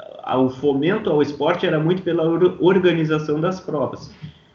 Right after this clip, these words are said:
E eu vejo que não é mais, ou pelo menos perdeu força esse elemento, mas não tá muito claro, assim, pra nós, né, exatamente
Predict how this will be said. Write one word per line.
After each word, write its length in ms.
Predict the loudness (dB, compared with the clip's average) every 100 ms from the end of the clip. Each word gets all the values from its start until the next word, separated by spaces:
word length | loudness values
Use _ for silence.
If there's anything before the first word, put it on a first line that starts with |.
| _ _ -4
E 80 | 2
eu 140 | 4
vejo 260 | 4 2 0
que 120 | -2
não 200 | 0 2
é 100 | 2
mais, 640 | 2 2 0 -2 -8 -12 -2
ou 400 | 2 2 2 -4 -8
pelo 160 | -4 -2
menos 180 | -4 -2
perdeu 380 | -2 0 0
força 480 | 0 2 2 0 0
esse 300 | 2 0 0
elemento, 600 | 0 0 2 2 2 0
mas 260 | 0 0 0
não 160 | -2
tá 140 | -2 -2
muito 320 | -2 -2 -4
claro, 460 | -2 2 4 4 2
assim, 260 | -4 -6
pra 220 | -4 -6
nós, 440 | -4 -2 -2 -4 -10 -14 -14 -14
né, 400 | -10 -10 -10 -12 -16 _ -20 -16
exatamente 1000 | -6 -2 0 0 0 0 0 -4 -6 -8